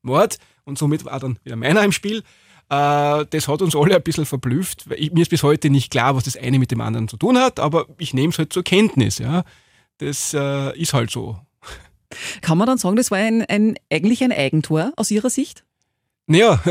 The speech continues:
Speaker 1: <laughs> natürlich, das ist wie beim Fußball, gell? Da gibt's halt neun Millionen, äh, Trainer, die das viel besser können als der Nationaltrainer. Äh, nachher weiß man's immer.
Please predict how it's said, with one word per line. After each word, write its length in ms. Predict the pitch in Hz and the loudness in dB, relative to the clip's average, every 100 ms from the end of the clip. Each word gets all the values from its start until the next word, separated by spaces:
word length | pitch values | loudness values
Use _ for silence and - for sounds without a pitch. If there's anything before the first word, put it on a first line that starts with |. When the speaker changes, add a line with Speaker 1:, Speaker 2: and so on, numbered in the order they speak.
| 165 - | 0 -2
Speaker 1:
<laughs> 300 | - _ _ | -12 _ _
natürlich, 340 | 165 - 214 160 | -4 0 2 2
das 140 | 151 | 2
ist 120 | 180 | 0
wie 60 | 190 | 0
beim 180 | 202 202 | 0 0
Fußball, 440 | - 214 - 113 | 0 -2 0 0
gell? 100 | - | 2
Da 100 | 175 | 0
gibt's 300 | 151 175 - | 0 -4 -2
halt 220 | 180 165 | -4 -2
neun 200 | 156 143 | -2 0
Millionen, 520 | 170 160 139 165 170 151 | 2 2 2 0 0 -2
äh, 340 | 147 147 147 | -4 -6 -8
Trainer, 380 | - 123 156 170 | -2 0 2 2
die 80 | 156 | -2
das 140 | 151 | -4
viel 140 | 202 | -4
besser 280 | 185 147 165 | 0 0 -2
können 320 | - 147 165 | -2 0 0
als 120 | 165 - | -2 -2
der 220 | 175 170 | -2 -2
Nationaltrainer. 680 | 175 160 156 156 175 185 202 - _ _ _ _ | -2 0 2 2 2 0 -2 -8 _ _ _ _
Äh, 360 | 147 151 151 151 | -8 -4 -4 -2
nachher 600 | 156 139 165 - 190 208 | 0 2 2 2 2 2
weiß 220 | 185 160 202 | 2 0 0
man's 180 | 196 | -4
immer. 400 | - 160 139 101 | 4 6 6 2